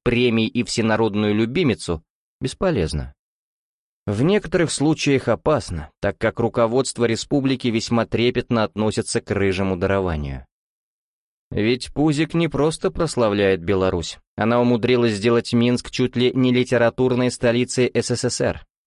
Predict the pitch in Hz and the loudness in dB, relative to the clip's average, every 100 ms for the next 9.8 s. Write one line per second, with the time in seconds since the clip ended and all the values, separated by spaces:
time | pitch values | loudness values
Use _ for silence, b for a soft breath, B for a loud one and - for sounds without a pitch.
0 | _ _ _ _ - 101 101 98 92 98 | _ _ _ _ -6 0 0 0 2 0
1 | 95 101 101 - 98 - 104 95 104 113 | 2 0 0 0 -2 -2 -4 -2 0 -2
2 | - 90 87 90 90 90 90 - 90 82 | -2 -2 0 0 0 0 -2 -2 -4 -2
3 | 90 98 90 82 92 87 90 - 90 90 | -2 0 -2 -2 -2 -4 -6 -4 -2 -2
4 | - 101 90 85 - 95 95 87 82 78 | -2 -2 0 -2 -2 -2 0 0 -2 -6
5 | _ _ _ _ _ _ 92 92 120 - | _ _ _ _ _ _ -6 -2 -2 -2
6 | 90 101 92 107 - - 76 80 92 82 | -4 -2 -2 -2 -4 -4 -2 0 -2 -4
7 | _ - 90 98 92 90 - 87 82 92 | _ -6 -4 0 0 -2 -4 -4 -2 -2
8 | 90 - 95 98 95 101 101 98 120 135 | -2 -4 -2 0 0 0 0 0 0 0
9 | 95 85 90 - 90 82 76 | -2 -4 -6 -4 -2 -2 -4